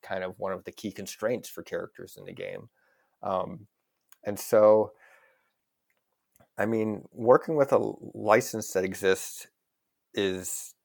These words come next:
personally inspiring. Uh, I mean, I've been very fortunate to work on a bunch of, like, I Ps that I love. <laughs>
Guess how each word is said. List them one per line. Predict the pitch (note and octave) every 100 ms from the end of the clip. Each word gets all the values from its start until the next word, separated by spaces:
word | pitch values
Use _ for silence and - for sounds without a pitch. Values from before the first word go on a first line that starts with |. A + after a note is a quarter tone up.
| _ _
personally | - C3+ - D3 D#3 -
inspiring. | G#2+ - G2 C3+ A#3+ F4 E4+ _ _ _ _ _ -
Uh, | - -
I | F#2+
mean, | F#2+ F#2+
I've | F#2+
been | G#2+ F2+
very | F#2 F#2+ G2 G2+
fortunate | - G2 - G2 -
to | -
work | G2 F#2 -
on | F2+
a | F2+
bunch | - F2+ -
of, | G1+ -
like, | - - G1+ -
I |
Ps | F#2+ - F#2
that | -
I | - D#2+
love. | E2 - F3 F#3+
<laughs> | -